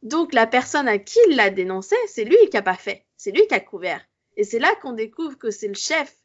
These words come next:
finalement, l'ancien chef de l'hôpital, qui a tout couvert.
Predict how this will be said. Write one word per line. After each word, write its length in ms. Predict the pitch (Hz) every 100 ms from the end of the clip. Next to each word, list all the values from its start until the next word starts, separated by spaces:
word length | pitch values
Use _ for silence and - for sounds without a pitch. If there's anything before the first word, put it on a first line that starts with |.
| 254
finalement, 420 | - 220 196 220
l'ancien 280 | 208 202 214
chef 180 | 226 208
de 80 |
l'hôpital, 380 | 196 190 - 294 359 _ _ _ _ _ _ _
qui 180 | - 370 466 _ _ _ -
a 100 | 220
tout 140 | 220
couvert. 420 | - 359 440 349